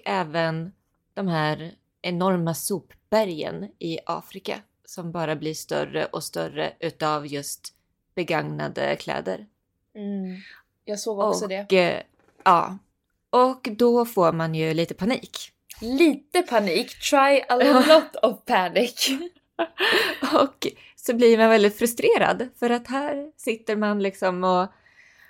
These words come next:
Speaker 1: ja, men vi har ju ändå så här shoppat second hand och, eh, och framförallt vintage liksom i flera år och så här försöker göra våran del i att inte köpa nytt, att inte föda på den här nytillverkningen.
Speaker 2: Mm.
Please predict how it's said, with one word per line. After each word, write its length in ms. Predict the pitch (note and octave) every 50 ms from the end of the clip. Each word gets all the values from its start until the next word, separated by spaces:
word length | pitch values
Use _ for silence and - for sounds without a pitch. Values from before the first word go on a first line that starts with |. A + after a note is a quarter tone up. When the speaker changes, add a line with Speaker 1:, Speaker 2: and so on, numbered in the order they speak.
| _ _ -
Speaker 1:
ja, 80 | - A#3
men 340 | A3+ A3+ A3 G#3+ G#3+ G3+ -
vi 280 | B2 - G3 A3+ A3 A#3
har 80 | A#3
ju 80 | A#3 A#3
ändå 160 | A3+ G#3+ G#3+
så 100 | G#3 -
här 60 | G3+
shoppat 600 | F#3 - G#3+ G#3 _ _ - A#3+ B3 A#3 _ -
second 420 | - - - A#3 A3+ A#3 A3 G3 F#3+
hand 320 | F#3 F3+ F3+ F3+ F3+ F3
och, 320 | F3 E3+ _ _ - - F#3
eh, 260 | F3+ F3 E3+ F3 F#3 - - -
och 260 | F3+ F3 _ _ -
framförallt 500 | - F#3 F3 E3+ - F3+ F3 E3+ E3+ -
vintage 540 | D3 E3 E3 D#3+ D#3+ - - F#3+ - - -
liksom 300 | F3+ - - F3+ D#3+ D#3+
i 60 | E3
flera 640 | D#3+ - F3 E3+ E3 D#3+ E3 D#3+ E3+ E3+ E3 - -
år 420 | A3 B3+ C4 B3+ B3+ B3+ B3+ B3
och 200 | A3+ A3+ G#3+ G#3+
så 100 | G#3+ -
här 60 | F#3 F3+
försöker 460 | - F#3+ - - F#3+ F#3 F#3 - E3
göra 300 | F3+ F#3+ F#3 F3 F3+ F3+
våran 380 | F3 F#3+ F#3 F3 F3 G3 G#3+
del 200 | G#3 G3+ G3 F#3
i 60 | F3+ F3
att 100 | F3 -
inte 260 | F#3 F3 - - E3
köpa 420 | - - E3 D#3+ - _ - E3+ D#3
nytt, 380 | D#3+ F#3 A#3+ B3+ B3 - -
att 100 | F#3+ -
inte 220 | F#3 F3 - - -
föda 280 | - - D#3 E3 D#3+
på 360 | - - A3 G#3+ A3 G#3+ G#3
den 120 | G3 F#3 F3+
här 240 | F3 E3+ E3+ E3+ - _ _ _ _ _ _ _ _ - F#3+ F#3+ F#3+ F3+ - -
nytillverkningen. 1000 | F3 F3 E3 F#3+ G3 F#3+ F#3+ - - G3 F#3+ F#3 F#3+ F#3+ F#3 F3+ F#3 F#3 F#3+ G3 _ _ _ _ _ _ -
Speaker 2:
Mm. 320 | A#3 G#3 G3+ G3 F#3 F#3